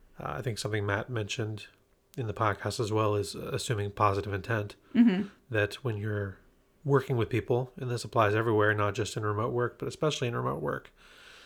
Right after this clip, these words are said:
Speaker 1: that you think about what, think about how the things you're doing are being presented to your, to your peers,
Speaker 2: Mm-hmm.
Speaker 1: um, and then assume that the things being said back to you, uh, are, are not malicious.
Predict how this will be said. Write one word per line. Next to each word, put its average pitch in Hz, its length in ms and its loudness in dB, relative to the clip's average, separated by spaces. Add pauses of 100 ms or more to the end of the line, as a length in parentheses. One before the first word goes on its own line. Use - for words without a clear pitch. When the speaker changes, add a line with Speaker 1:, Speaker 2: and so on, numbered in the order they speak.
(220)
Speaker 1:
that 120 160 0
you 113 540 -2 (140)
think 139 260 2
about 110 420 4 (180)
what, 113 400 -4 (960)
think 151 120 2
about 139 100 6
how 131 120 8
the 117 100 4
things 123 260 2
you're 113 200 4
doing 113 260 2
are 110 80 4
being 104 160 0
presented 104 500 0
to - 140 -6
your, 104 440 0 (1200)
to 131 100 0
your 104 100 6
peers, 104 440 2
Speaker 2:
Mm-hmm. - 1000 2
Speaker 1:
um, 107 280 2
and 110 120 -4
then 107 320 -4 (640)
assume 113 400 0
that 117 80 0
the 107 120 -8
things 107 240 -2
being 104 200 -2
said 110 200 0
back 104 220 2
to 101 140 -10
you, 104 400 2 (680)
uh, - 320 -6 (180)
are, 113 340 0
are 113 140 -4
not 110 200 -4
malicious. - 540 -8